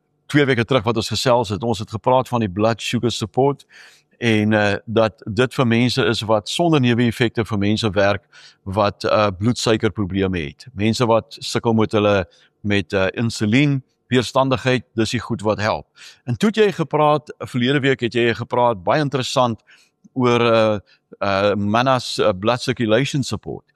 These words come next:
Vertel my net gou-gou, eh, hierdie produkte almal, jy kan hulle saam gebruik, maar daar's ietsie omtrent hierdie blood circulation support wat nogal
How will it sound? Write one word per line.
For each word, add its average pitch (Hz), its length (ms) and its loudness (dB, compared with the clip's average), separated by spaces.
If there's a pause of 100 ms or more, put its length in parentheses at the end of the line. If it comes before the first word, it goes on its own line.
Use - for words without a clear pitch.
(500)
Vertel 233 380 -2
my 254 120 2
net 226 200 0
gou-gou, 175 500 0 (280)
eh, - 220 -8 (200)
hierdie 185 240 4
produkte 185 560 0
almal, 180 260 2
jy 139 100 4
kan 165 140 2
hulle 160 160 2
saam 190 460 0
gebruik, 123 400 0
maar 131 100 0
daar's 139 240 -4
ietsie 302 300 -2
omtrent 185 380 0
hierdie 151 200 2
blood 123 240 0
circulation 143 500 0
support 131 380 -2 (500)
wat 127 260 0
nogal 135 520 0